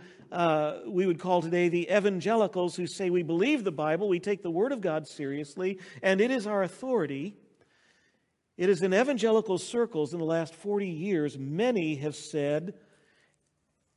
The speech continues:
"You know what? We don't, we don't agree with that." And they have suddenly discovered, after two thousand years of human,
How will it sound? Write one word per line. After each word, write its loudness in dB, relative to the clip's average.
"You -6
know -2
what? -2
We -4
don't, -4
we -2
don't -2
agree -4
with -8
that." -12
And 2
they 8
have 4
suddenly 2
discovered, 2
after 2
two -6
thousand 0
years 0
of -6
human, -6